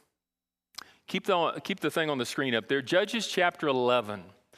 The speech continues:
I know it's a little dark out there, then, and it's hard to read, but if you have an iPad like Brother Gale, it's smart to have that. You have instant lighting, okay? Um, we may provide one of those little things on your head that you can look down.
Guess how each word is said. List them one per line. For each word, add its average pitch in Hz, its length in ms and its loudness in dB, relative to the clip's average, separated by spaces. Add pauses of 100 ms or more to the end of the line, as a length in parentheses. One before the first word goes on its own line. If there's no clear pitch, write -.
(380)
I 135 60 2
know 170 120 2
it's 180 120 -6
a - 20 -6
little 156 140 2
dark 135 320 2
out 151 200 2
there, 156 220 0
then, 117 220 -4 (260)
and 123 60 -4
it's 117 100 -6
hard 147 300 0
to 127 80 -2
read, 143 340 -2
but 104 100 -6
if - 120 -12
you 139 140 -2
have 131 100 0
an 123 60 -2
iPad 160 480 2
like 113 160 -2 (320)
Brother 123 180 -2
Gale, 143 340 0
it's - 120 -10
smart 131 280 -4
to 123 60 -8
have 147 200 0
that. 160 260 0
You 113 140 -6
have 123 300 -2 (320)
instant 143 360 -4
lighting, 135 560 -4
okay? 123 320 -4 (1200)
Um, 120 400 0 (600)
we 127 80 -8
may 143 180 0
provide 131 460 -2
one 131 120 -4
of - 0 -
those 120 120 -4
little 123 140 -6
things 123 240 -6
on 113 80 -4
your 107 100 -6
head 117 260 -2
that 98 60 -12
you 104 80 -14
can 107 120 -12
look 110 100 -10
down. 107 280 -8